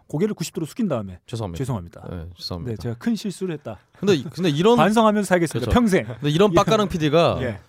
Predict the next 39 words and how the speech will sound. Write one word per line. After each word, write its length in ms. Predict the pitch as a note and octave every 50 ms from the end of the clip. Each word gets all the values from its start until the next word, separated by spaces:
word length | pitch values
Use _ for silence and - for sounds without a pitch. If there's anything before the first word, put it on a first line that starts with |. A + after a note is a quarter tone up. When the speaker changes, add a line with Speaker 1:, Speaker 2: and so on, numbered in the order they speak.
| _
Speaker 2:
특히나 260 | - - - A#3 G3
이렇게 160 | D3+ B2 - C3
한국 380 | - - G#3+ B3 C4 C4+ D4
뮤지션을 400 | C#4+ C#4 B3 G#3+ F#3 E3+ D#3+ C3+
Speaker 1:
음. 20 | A#2+
Speaker 2:
이렇게 380 | A2 F#2+ - A#2 A2+ G2 D#2+ D2
Speaker 1:
네. 220 | B2+ A#2 A2 G#2
Speaker 2:
극찬한다는 680 | - - D3+ A#2 - F3+ E3 D3+ C3+ A#2+ A#2 G#2 G#2 G2
거, 180 | F#2+ G2+ F#2+ F2+
Speaker 1:
네. 180 | C3+ B2+ A#2+ A2+ A2 B2+ A2+ G2+ - -
Speaker 2:
이것은 300 | - D3 E3 F#3 F3+ D3+
있을 180 | A#2 A#2 - F3
수가 180 | - G3+ F3+
없는 180 | B2+ A2 A#2+ D#3
일이에요. 320 | D3+ A#2 G#2 F2 E2 D#2
Speaker 1:
네. 260 | C#3 C#3 C#3 C3+ B2 - -
Speaker 2:
어, 160 | G2+ F#2+ F#2 E2+
분명히 220 | - B2+ D3+ F3+ D#3+
빚을 220 | A#2+ A#2 C3 D#3
졌다. 280 | - A#2 - - F2+ F2+ _ _ _
이십 160 | - D3+ D#3 -
대는 180 | G#3 G#3 G#3
빚을 220 | D3+ C3+ C#3 F3 D#3+
진다. 200 | C#3 A2+ G2+ F2+
Speaker 1:
자, 240 | - - F3 F#3 F3+
좋습니다. 400 | E3 - G3+ F#3 G3 A3 G#3+ G3+
Speaker 2:
음. 60 | E3+
Speaker 1:
이렇게 240 | E3 F#3+ G3+ - G#3
저희가 560 | F#3 - E3+ F3+ F#3+ G3 F#3 G#3 A#3 A#3+ F#3 - -
Speaker 2:
<laughs> 40 | A#2
Speaker 1:
아, 220 | D#3 D3 D3+ D#3+
일 140 | D3+ F3 F#3 D3+
라운드, 520 | C4+ B3+ F#3+ E3+ D3+ B2+ B2+ C3 E3 G#3+ A3+ G#3
아, 240 | D3+ C3+ B2+ C3 C3+ C3+ -
제국의 340 | - - D#3 F3 B3 C4+ A#3
어떤, 300 | G3 - G#3 F#3+ D3+ C3 -
어, 240 | D3 C#3+ C#3 C3+ C3
컨셉에 360 | - - A#3+ G#3+ A3+ G#3 G3+ - _ _ _ _ _ -
딱 160 | C#4 C#4 _